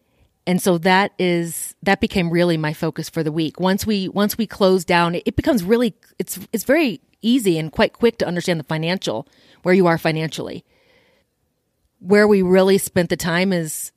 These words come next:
on how we settle into whatever the numbers tell us, and then what that means for how we look forward. So definitely much less numbers and much more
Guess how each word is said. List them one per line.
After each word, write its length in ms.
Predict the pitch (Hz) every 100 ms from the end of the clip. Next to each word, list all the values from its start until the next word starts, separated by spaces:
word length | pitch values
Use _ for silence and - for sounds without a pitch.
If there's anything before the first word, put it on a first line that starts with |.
| -
on 500 | 170 160 156 151 - _ _ _
how 580 | - 202 185 175 170 151 160
we 220 | 175 165
settle 420 | - 208 180 165
into 640 | 196 214 - 170 156 143
whatever 400 | - 165 180 170
the 100 | 165
numbers 320 | 165 160 156 -
tell 240 | 175 190
us, 260 | 285 - - _ _ _ _ _
and 120 | 180 175
then 140 | 170
what 160 | 185 190
that 160 | 156
means 260 | 170 160 156
for 140 | 180
how 160 | 185 165
we 100 | 160
look 180 | 147 -
forward. 420 | 156 147 131 -
So 100 | 170
definitely 760 | 156 196 202 175 160 151 147 _ _ _ _ -
much 360 | 190 185 -
less 280 | 175 160 -
numbers 420 | 160 156 151 143
and 220 | 156 143 -
much 280 | 170 165 -
more 460 | 170 147 143 139